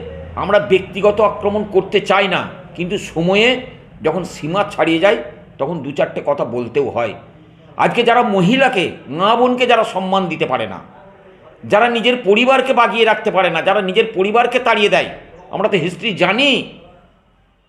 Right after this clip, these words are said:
তা তার কি করে, সে কি পুরুষ কি করে হলো? হ্যাঁ, আজকে সে পুরুষ কি করে হলো আপনি বলুন তো? আজকে একটা পরিবারকে নিজের বাগিয়ে রাখতে পারে না, আজকে অসহায় মহি-, মহিলার ওপরে নির্যাতন,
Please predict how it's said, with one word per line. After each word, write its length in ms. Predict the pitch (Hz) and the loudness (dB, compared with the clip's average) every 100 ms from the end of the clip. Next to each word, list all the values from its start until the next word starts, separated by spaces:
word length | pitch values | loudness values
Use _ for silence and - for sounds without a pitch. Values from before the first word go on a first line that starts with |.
| _ _ _ _ | _ _ _ _
তা 100 | 196 | -2
তার 320 | 156 185 240 | 0 0 0
কি 160 | 240 226 | -2 0
করে, 160 | 233 | 0
সে 140 | - 240 | 0 -4
কি 160 | 220 | -6
পুরুষ 340 | - 180 302 302 | -8 -6 -6 -6
কি 120 | 294 | -8
করে 160 | 277 277 | -2 2
হলো? 520 | 233 247 160 - - - - - _ _ _ _ - - _ _ | 2 2 0 -2 -14 -20 -20 -20 _ _ _ _ -20 -20 _ _
হ্যাঁ, 180 | 131 208 | 0 2
আজকে 280 | 208 190 220 | 2 2 2
সে 140 | 226 | 2
পুরুষ 400 | 226 165 240 285 | 0 -2 -2 -2
কি 120 | - 226 | -6 0
করে 160 | 233 | 2
হলো 200 | 185 208 | 4 2
আপনি 180 | 196 202 | 2 0
বলুন 300 | 180 196 196 | 0 0 0
তো? 300 | 226 277 - - - - _ _ _ _ _ | -2 -2 -8 -20 -20 -20 _ _ _ _ _
আজকে 220 | - 151 202 | -8 0 2
একটা 180 | 202 196 | 2 0
পরিবারকে 480 | 185 190 196 208 208 | 2 2 4 2 2
নিজের 260 | 190 196 180 | 0 0 2
বাগিয়ে 300 | 180 175 190 | 2 2 2
রাখতে 280 | 190 190 | 0 -2
পারে 200 | 180 185 | 0 0
না, 120 | 190 226 - - - | 0 -6 -12 -20 -8
আজকে 200 | - 139 | -6 2
অসহায় 480 | 185 180 180 190 196 | 4 4 4 4 4
মহি-, 320 | 170 175 185 190 | 2 0 2 0
মহিলার 360 | 165 160 196 185 | -2 0 2 2
ওপরে 240 | 180 180 | 0 -4
নির্যাতন, 680 | 160 160 151 160 180 208 208 | -4 -8 -4 0 0 0 -4